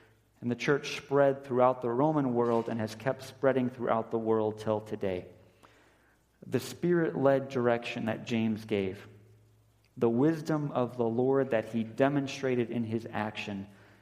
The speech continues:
exemplified what true wisdom looks like.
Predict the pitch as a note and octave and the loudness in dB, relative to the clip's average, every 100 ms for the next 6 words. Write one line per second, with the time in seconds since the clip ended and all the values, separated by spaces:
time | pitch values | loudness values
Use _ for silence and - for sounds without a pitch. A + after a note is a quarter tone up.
0 | _ _ _ _ - A#2+ A2+ B2+ B2 A#2+ | _ _ _ _ -4 -2 0 0 0 -6
1 | G#2+ G#2+ G#2 A2 - - B2+ A#2+ A2+ G#2+ | 0 0 0 -2 -8 -6 -4 -2 -2 -4
2 | G#2 G2+ G#2+ - G2 - | -8 -10 -12 -16 -18 -16